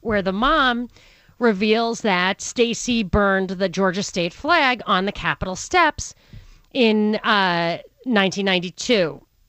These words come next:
maybe nineteen ninety-three was then that time frame. And,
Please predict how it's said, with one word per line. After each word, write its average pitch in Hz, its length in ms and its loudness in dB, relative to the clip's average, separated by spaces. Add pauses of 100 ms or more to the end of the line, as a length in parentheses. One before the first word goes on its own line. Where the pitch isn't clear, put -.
maybe 196 200 -2
nineteen 175 300 -2
ninety-three 165 320 -8
was 160 120 -8
then 175 240 -6
that 185 200 2
time 254 260 0
frame. 151 440 -4 (1000)
And, 226 460 2